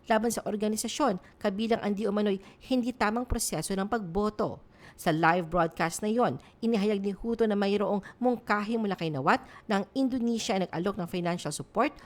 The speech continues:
upang masiguro ang pagkapanalo sa Popular Vote Award. Sa kabila ng mungkahing ito, sinabi ni Huto na sinubukan niyang sundan ang proseso ng pagboto sa M G I app at humiram ng pondo mula sa kanyang mga kaibigan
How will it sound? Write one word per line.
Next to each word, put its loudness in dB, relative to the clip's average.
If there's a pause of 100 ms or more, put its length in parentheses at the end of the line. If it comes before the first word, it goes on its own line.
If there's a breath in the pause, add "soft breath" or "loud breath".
(140 loud breath)
upang 4
masiguro 0
ang 0
pagkapanalo 0 (160 loud breath)
sa -6
Popular 2
Vote 0
Award. 0 (320 loud breath)
Sa 0
kabila 2
ng 0
mungkahing 0
ito, -4 (160 loud breath)
sinabi 2
ni 0
Huto -2
na 2
sinubukan -2
niyang -2 (120 loud breath)
sundan 2
ang -6
proseso -4
ng -4
pagboto -2
sa -8
M 0
G -6
I -2
app -6 (240 loud breath)
at 2 (160)
humiram 6
ng -2
pondo 0
mula 0
sa -8
kanyang -2
mga -2
kaibigan -2